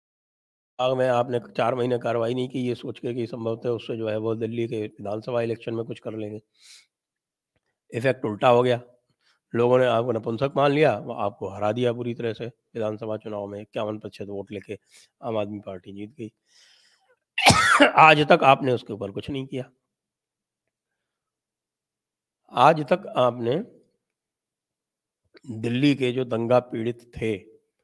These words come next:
उनकी सहायता के लिए कुछ नहीं किया। जो मुस्लिम दंगाई थे, उनकी सहायता के लिए तो उनका जकात फाउंडेशन खड़ी हो जाती है।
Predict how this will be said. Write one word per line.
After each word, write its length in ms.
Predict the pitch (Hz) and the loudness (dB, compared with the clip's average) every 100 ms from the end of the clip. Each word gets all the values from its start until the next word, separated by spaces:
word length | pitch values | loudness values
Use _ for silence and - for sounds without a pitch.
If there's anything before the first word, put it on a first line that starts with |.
| _ _ _ _ _ _ _ _ _ _ _ _ _ _ _ _ _ _ _ | _ _ _ _ _ _ _ _ _ _ _ _ _ _ _ _ _ _ _
उनकी 340 | 160 156 156 170 | 2 2 0 -2
सहायता 460 | - 123 135 143 | 0 4 4 4
के 120 | 139 139 | 2 2
लिए 180 | 135 | 0
कुछ 240 | 135 143 - | -2 -6 -6
नहीं 160 | 131 | -8
किया। 260 | 127 123 135 - _ _ _ _ _ _ _ _ _ _ _ _ _ _ _ _ _ _ _ _ | -6 -10 -10 -14 _ _ _ _ _ _ _ _ _ _ _ _ _ _ _ _ _ _ _ _
जो 200 | 107 110 | -6 -4
मुस्लिम 440 | 110 110 - 147 139 | -4 -6 0 0 0
दंगाई 400 | 135 123 139 139 | 0 2 2 0
थे, 200 | 135 147 - _ - | -2 -4 -10 _ -12
उनकी 240 | 143 139 | -10 -8
सहायता 400 | 123 120 120 127 | -2 0 2 2
के 140 | 127 131 | 0 -2
लिए 120 | 123 | -2
तो 100 | 120 | -2
उनका 520 | 113 113 101 - _ _ _ _ _ _ 127 | -4 -6 -8 -12 _ _ _ _ _ _ -10
जकात 480 | 113 - 135 - | -6 4 4 4
फाउंडेशन 460 | - 147 143 131 156 | 0 0 0 -4 -6
खड़ी 220 | - 143 | -6 -4
हो 120 | 143 | -2
जाती 280 | 135 120 - | -2 -4 -6
है। 220 | 120 - | -12 -12